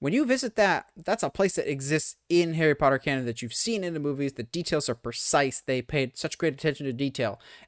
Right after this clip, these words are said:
And I'm not disparaging any of the creators that went into building Galaxy's Edge. They're trying their absolute best, but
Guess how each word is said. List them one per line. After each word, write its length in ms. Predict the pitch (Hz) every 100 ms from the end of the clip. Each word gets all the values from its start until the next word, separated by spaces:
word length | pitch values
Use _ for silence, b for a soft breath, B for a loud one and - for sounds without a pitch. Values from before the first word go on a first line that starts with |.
| B
And 120 | 160
I'm 120 | 214
not 200 | 226 220
disparaging 560 | 170 - 190 151 151 139 -
any 280 | 185 214 220
of 120 | 180
the 80 | 160
creators 480 | - 165 165 156 -
that 100 | 135
went 200 | 143 151
into 180 | -
building 300 | 143 143 139
Galaxy's 420 | 131 123 120 127 113
Edge. 320 | 135 127 - b b
They're 140 | - 120
trying 280 | 165 165
their 120 | 143 143
absolute 320 | 151 135 117
best, 300 | - 160 - -
but 180 | 120